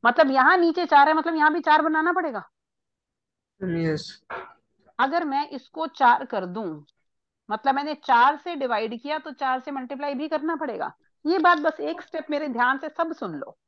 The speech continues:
Speaker 1: मैं ये सब कुछ हटा रही हूँ, हम सिर्फ calculation part पे जा रहे हैं। अब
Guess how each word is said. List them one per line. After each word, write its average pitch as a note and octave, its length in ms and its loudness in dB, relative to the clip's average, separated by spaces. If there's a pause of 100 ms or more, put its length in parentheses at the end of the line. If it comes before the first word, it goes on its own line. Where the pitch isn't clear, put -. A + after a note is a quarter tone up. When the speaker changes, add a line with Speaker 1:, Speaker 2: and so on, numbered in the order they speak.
(440)
Speaker 1:
मैं A#3 80 -14
ये C4 140 -8
सब B3+ 180 -8
कुछ C#4 200 -8
हटा A3+ 200 2
रही G3 120 -2
हूँ, B3 100 -4
हम A#3+ 120 -4
सिर्फ C4 280 -10
calculation A#3+ 640 -4 (440)
part A3+ 240 4
पे B3 160 -2
जा G3 180 4
रहे D#3+ 260 -4
हैं। D#3+ 180 -8
अब B3+ 240 -6